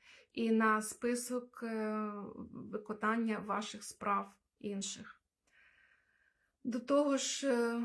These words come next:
цей графік, ваш графік, завдяки цьому плануванню буде гнучким. Отже, я бажаю вам гарного дня,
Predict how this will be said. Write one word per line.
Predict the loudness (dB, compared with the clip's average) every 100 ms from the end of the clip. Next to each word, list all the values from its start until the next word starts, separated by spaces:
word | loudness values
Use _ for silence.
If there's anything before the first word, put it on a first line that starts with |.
| -2 -6 -12 -14
цей | 0 2
графік, | 4 2 2 0 -4 -8 -20 -6
ваш | -2 0 0
графік, | -2 -2 -4 -10 -14 -18 -14
завдяки | -6 -4 -4 -6 -6
цьому | -4 -2 -2
плануванню | -4 -4 0 0 0 0
буде | -2 -2
гнучким. | -2 -2 -4 -8 -8 -10 -12 _ _ _ _ _ _ _ _ _ _ _ _ _ _ _ _ _ _ _ _ _ _ _ _
Отже, | 2 4 2 -4 -4 -6 -14 _ _ _ _ _ _ _ _ _ _ _ _ _ _ _ _ _ _ _ _ _
я | -4 0
бажаю | 2 2 2 2 2
вам | 2 2 0 -2 -2
гарного | 0 0 0 -4
дня, | -4 -2 -2 -4